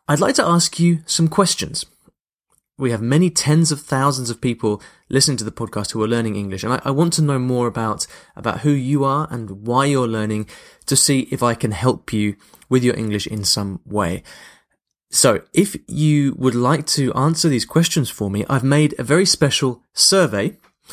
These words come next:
and you can do it online. It will take you about three or four minutes, well, three to five minutes, I guess. It depends how quickly <laughs> you type.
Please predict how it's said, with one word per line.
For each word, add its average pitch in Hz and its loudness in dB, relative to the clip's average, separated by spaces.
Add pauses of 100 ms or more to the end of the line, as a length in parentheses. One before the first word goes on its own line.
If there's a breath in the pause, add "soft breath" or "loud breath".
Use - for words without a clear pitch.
(380 loud breath)
and 131 2
you 143 2
can 143 2
do 170 4
it 180 0
online. 127 0
It - -4
will 185 -2
take 233 0
you 190 2
about 139 0 (680)
three 151 0
or 143 2
four 139 0
minutes, 160 -4
well, 151 2
three 190 0
to 175 0
five 123 0
minutes, 117 -2
I 113 -2
guess. 107 -4
It 82 -12
depends 113 -4
how 120 -6
quickly 117 -4 (300)
<laughs> - -12
you 123 -6
type. 107 -4